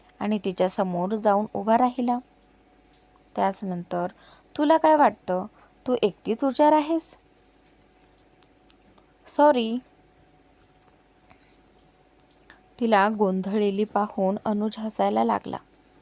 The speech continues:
आणि त्याचनंतर इकडे ती पूर्ण घाबरली होती. "काय यार चष्मेश,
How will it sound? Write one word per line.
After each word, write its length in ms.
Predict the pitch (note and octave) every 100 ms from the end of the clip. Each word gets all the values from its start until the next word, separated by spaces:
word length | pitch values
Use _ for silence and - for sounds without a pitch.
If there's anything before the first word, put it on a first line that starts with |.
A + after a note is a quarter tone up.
| _ _ - -
आणि 180 | A#3+ C4 C4
त्याचनंतर 640 | B3 B3 C4+ A#3 G3+ G3 - _ _ _ -
इकडे 280 | F#3+ F#3+ F#3 - _ _ _ _ _ _ -
ती 40 |
पूर्ण 460 | A3 - A3 G#3 F#3+
घाबरली 480 | G#3 G#3+ G3+ F#3+ G3
होती. 280 | G3+ - - -
"काय 240 | C4+ B3+
यार 180 | C4+ C#4
चष्मेश, 640 | C4+ C4+ C4 - C4+ C#4